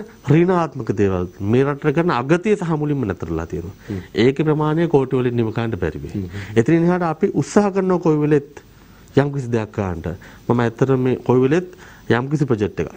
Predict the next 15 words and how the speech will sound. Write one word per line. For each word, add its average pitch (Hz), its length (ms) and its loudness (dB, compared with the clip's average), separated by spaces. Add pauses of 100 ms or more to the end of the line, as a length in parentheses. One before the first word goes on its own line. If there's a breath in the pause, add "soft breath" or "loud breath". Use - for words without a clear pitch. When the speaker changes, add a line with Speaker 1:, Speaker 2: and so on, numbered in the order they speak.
Speaker 1:
යම්කිසි 127 360 0
ප්‍රොජෙක්ට් 98 360 -2
එකක්, 71 100 -8 (380)
යම්කිසි 131 320 -2
ව්‍යාපෘති. 104 380 0
සමහරට 135 300 0
රට 135 340 0
ගොඩනගන 139 460 0
ව්‍යාපෘති. 98 520 -4 (380 loud breath)
ජනාධිපතිතුමන් 113 720 0
වෙනුවෙන් 110 300 0
ඉදිරිපත් 101 380 -2
කරපු 95 200 0
අවස්ථා 87 360 -4
තියෙනවා. 80 240 -2